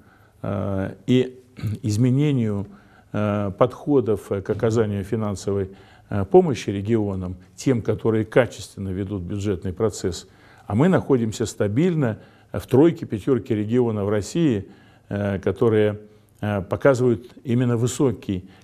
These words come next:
качественный уровень управления э, региональными бюджетами. Может быть,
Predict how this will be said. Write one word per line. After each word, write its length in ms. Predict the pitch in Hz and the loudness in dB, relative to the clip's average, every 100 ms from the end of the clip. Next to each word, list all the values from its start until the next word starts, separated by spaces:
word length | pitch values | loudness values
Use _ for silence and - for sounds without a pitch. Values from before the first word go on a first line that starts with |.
| - | 2
качественный 640 | 131 113 101 - 107 98 | 4 4 -4 -6 -4 -4
уровень 520 | 113 143 139 120 104 | -2 2 2 2 -2
управления 760 | - 95 104 101 107 110 104 101 - - _ - | -8 -4 -2 0 0 0 -2 -4 -8 -20 _ -8
э, 340 | 101 101 101 98 123 | -4 -2 -4 -6 -4
региональными 760 | 95 113 120 120 104 95 98 | -2 2 2 2 -2 -4 -4
бюджетами. 640 | 101 117 113 90 90 87 87 _ _ _ _ _ | -4 -2 -2 -4 -6 -10 -12 _ _ _ _ _
Может 440 | 113 131 143 147 143 | 0 2 4 2 0
быть, 320 | 131 104 | -2 -4